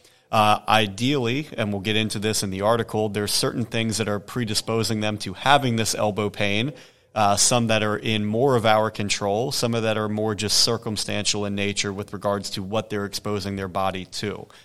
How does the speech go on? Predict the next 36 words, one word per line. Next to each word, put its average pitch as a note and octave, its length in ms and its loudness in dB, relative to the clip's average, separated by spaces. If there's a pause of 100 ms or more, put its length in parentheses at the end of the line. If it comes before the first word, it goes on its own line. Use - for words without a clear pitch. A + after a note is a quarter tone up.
(240)
Um, G#2 380 2
and G#2 100 2
I, A2 300 4
I'm G2+ 100 -2
curious A#2 360 2
to A#2 100 -2
get A2+ 140 -2
your A2 100 -2
thoughts, G#2+ 500 2 (360)
uh, A2 120 4
when A#2 140 4
we A#2+ 80 4
get C#3 160 6
towards C#3+ 320 6
the C3 140 6
end B2+ 140 6
of B2+ 60 4
this, A#2+ 220 4
after A#2 300 6
the A2 140 2
article, A2 500 2
on, G#2 400 2 (420)
you A#2+ 80 2
know, G#2+ 80 4
what B2 240 4
the D3+ 80 2
contributing B2 520 2
factors A2+ 500 4
are, G#2 420 4 (240)
what A#2+ 260 2
role A#2 280 4
we A2+ 180 2
play A2 380 0
as G#2 320 2
physical G#2 400 -2
therapists, G2+ 720 0